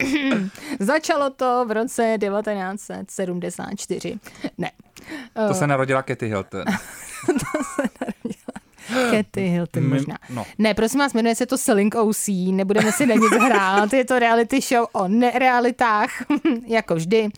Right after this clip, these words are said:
Speaker 1: A, eh, pokud jste na to narazili na Netflixu, pokud máte, eh, podobnou,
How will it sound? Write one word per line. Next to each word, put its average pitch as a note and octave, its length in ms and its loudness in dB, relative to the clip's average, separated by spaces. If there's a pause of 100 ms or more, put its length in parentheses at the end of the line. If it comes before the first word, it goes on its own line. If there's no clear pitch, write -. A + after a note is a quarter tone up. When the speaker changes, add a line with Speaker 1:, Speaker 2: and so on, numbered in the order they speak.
(600)
Speaker 1:
A, G3+ 420 2
eh, F3+ 460 0
pokud A3+ 300 -2
jste G#3 200 -2 (200)
na F#3+ 120 0
to G3 120 -2
narazili F#3+ 460 2
na F3+ 80 0
Netflixu, G3+ 680 0
pokud F3+ 260 -6
máte, E3+ 480 0
eh, F#3 40 -6 (400)
podobnou, F#3+ 920 2